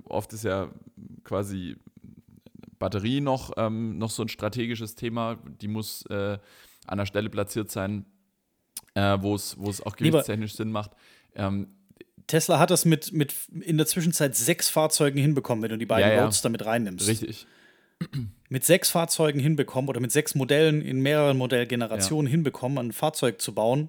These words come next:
Speaker 2: das komplett elektrisch fährt und einfach wie ein normales Auto aussieht.
Speaker 1: Tesla hat übrigens auch ein
Speaker 2: So.
Speaker 1: ziemlich interessantes, äh, technisches Konzept, was die, ähm, Konnektivitäten angeht. Die haben nämlich so ein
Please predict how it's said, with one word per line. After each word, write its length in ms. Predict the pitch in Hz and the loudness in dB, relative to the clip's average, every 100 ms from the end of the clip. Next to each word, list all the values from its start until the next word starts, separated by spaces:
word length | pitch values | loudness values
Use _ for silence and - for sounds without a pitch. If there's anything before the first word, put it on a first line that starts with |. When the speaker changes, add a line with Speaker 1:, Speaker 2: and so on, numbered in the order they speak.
| - | -4
Speaker 2:
das 180 | 123 - | -4 -2
komplett 300 | - 120 135 | -4 -4 -2
elektrisch 420 | 135 151 - - | -2 -4 -6 -6
fährt 360 | - 120 135 - | 0 0 0 -4
und 140 | 139 | -2
einfach 240 | 135 127 135 | 0 -2 2
wie 80 | |
ein 60 | 139 | 4
normales 400 | 117 113 113 101 | 4 2 2 0
Auto 220 | 110 123 | -2 -2
aussieht. 440 | 95 - - 92 - _ | -4 -4 -6 -8 -18 _
Speaker 1:
Tesla 240 | 120 156 | -6 -6
hat 60 | 117 | -6
übrigens 320 | 107 104 95 | -6 -6 -6
auch 140 | - | -8
ein 140 | 101 92 | -8 -8
Speaker 2:
So. 200 | - 139 | 2 2
Speaker 1:
ziemlich 160 | 101 92 | 2 -10
interessantes, 520 | 87 78 104 - - | -6 -6 -6 -14 -14
äh, 500 | 95 90 87 87 85 | -10 -8 -8 -8 -10
technisches 480 | 82 107 117 104 90 | -10 -10 -10 -10 -14
Konzept, 500 | - 95 - - _ | -14 -12 -12 -14 _
was 300 | 90 92 - | -10 -10 -14
die, 440 | - 90 87 87 92 _ _ _ _ | -14 -12 -12 -12 -14 _ _ _ _
ähm, 1120 | 92 85 85 82 85 85 85 85 85 87 82 82 - _ _ _ _ | -4 -2 0 -2 -4 -6 -8 -8 -8 -10 -12 -14 -16 _ _ _ _
Konnektivitäten 800 | 110 101 - 90 85 123 - - | -4 -4 -6 -8 -4 -6 -6 -12
angeht. 340 | 85 82 82 | -10 -10 -8
Die 120 | 87 | -6
haben 100 | 98 | -6
nämlich 240 | 104 95 - | -6 -8 -6
so 180 | 92 | -6
ein 240 | 90 87 | -6 -8